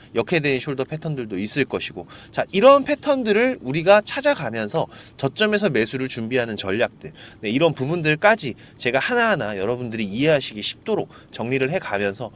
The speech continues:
정말 중요한 부분들만 정리를 해놓은 자료입니다. 이거는 시청자님들 무조건 받아가세요.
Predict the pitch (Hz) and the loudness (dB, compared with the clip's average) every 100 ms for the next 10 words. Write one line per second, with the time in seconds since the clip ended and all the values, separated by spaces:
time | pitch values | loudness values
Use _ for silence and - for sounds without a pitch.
0 | - - - 110 107 - 147 170 139 113 | -18 -14 -6 -4 -2 -2 -2 0 0 -2
1 | 107 120 101 85 80 82 - - - - | -6 -6 -8 -8 -10 -12 -16 -20 -14 0
2 | 139 147 143 196 135 101 104 - 107 90 | 2 2 0 0 0 -2 -6 -8 -10 -10
3 | 80 - - - 151 185 262 262 302 277 | -16 -20 -20 -12 2 4 6 4 2 2
4 | 262 220 208 123 254 302 240 135 127 95 | 2 2 0 0 0 2 4 4 2 -2
5 | 85 | -6